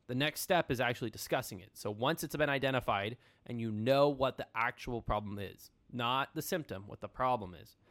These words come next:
then your team, and if you're a solopreneur, you maybe go to other mentors or other people you know, and you discuss it.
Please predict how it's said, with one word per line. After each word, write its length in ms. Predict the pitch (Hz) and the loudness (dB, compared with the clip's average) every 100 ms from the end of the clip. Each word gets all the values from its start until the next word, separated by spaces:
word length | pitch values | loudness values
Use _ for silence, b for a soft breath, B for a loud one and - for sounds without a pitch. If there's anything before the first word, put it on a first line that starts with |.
| b b _ - | b b _ -4
then 420 | 139 151 123 147 - _ _ _ | -2 0 -4 -8 -16 _ _ _
your 240 | 131 143 165 | 2 4 4
team, 280 | - 120 | 0 -4
and 80 | 120 | -2
if 100 | 110 | -2
you're 100 | 127 | -2
a 40 | 123 | 0
solopreneur, 640 | 156 185 156 120 110 131 - _ _ - | 2 2 0 -2 -2 -6 -10 _ _ -8
you 140 | 127 123 | -2 0
maybe 240 | 131 127 | 0 2
go 140 | 135 | 2
to 140 | 123 120 | 4 2
other 180 | 120 123 | 0 0
mentors 520 | 113 117 127 131 123 | 0 -4 -2 -2 0
or 100 | 113 | 0
other 140 | 110 | 0
people 260 | 104 113 113 | -2 -4 -2
you 120 | 107 | 0
know, 380 | 127 196 127 156 - _ _ _ _ _ _ _ _ | 2 6 6 2 -4 _ _ _ _ _ _ _ _
and 120 | 131 135 | 0 2
you 60 | |
discuss 420 | 131 135 151 127 | 2 4 4 2
it. 140 | 98 | -2